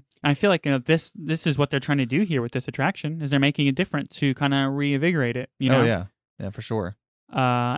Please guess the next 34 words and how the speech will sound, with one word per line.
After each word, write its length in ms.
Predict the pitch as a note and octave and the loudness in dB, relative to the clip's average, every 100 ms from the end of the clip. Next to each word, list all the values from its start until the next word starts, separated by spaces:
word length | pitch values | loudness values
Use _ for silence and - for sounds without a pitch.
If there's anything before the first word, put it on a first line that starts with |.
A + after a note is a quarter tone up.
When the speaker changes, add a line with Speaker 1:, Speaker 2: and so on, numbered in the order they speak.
| - | -2
Speaker 1:
and, 580 | C3 B2+ B2+ B2+ B2 | 0 0 0 -2 -4
I 60 | C#3+ | 0
mean, 160 | C#3 C3 | 0 2
this 160 | C#3 | 0
was 140 | C#3+ B2+ | -2 0
the 80 | B2+ | 0
year 220 | B2+ B2+ | 0 -2
two 380 | - C#3+ C3 B2 | -2 0 2 0
thousand, 520 | A2+ B2+ D3+ F#3 G3+ - _ | -2 -2 -2 -4 -6 -12 _
so 380 | - B2+ B2 C3 | 0 2 2 -2
I 120 | C3 | -4
feel 180 | D3+ C3+ | -2 -2
like 240 | C3 - | -2 -6
now 320 | D3 B2+ B2 | -6 -4 -4
we're 160 | B2+ B2 | -6 -6
twenty 300 | - - C#3+ | -6 -2 2
years 260 | C3+ C3 B2+ | 4 2 2
later 380 | C#3+ C#3+ B2+ C#3 | 0 0 -2 -4
that 200 | C3 B2 - _ _ _ _ _ _ _ - | -6 -6 -10 _ _ _ _ _ _ _ -12
Speaker 2:
Technology 460 | G#2+ G#2 G2 G2 | -8 -4 -4 -4
has 120 | F#2+ G2 | -6 -6
improved 360 | F#2 F2+ F2+ | -6 -8 -8
quite 180 | - F#2 | -8 -8
a 20 | |
bit. 100 | B2+ | -2
Speaker 1:
Yeah, 240 | B2+ A#2+ A#2+ C3 | 0 0 -4 -6
that 120 | A#2+ | -6
we 80 | B2 | -6
should 120 | C3 | -4
be 60 | |
able 160 | A#2+ A#2+ | -2 -2
to 40 | A#2 | 0
do 200 | A#2+ A#2 | -2 -2
something 460 | A#2+ A#2 A#2 A#2 | -6 -8 -10 -12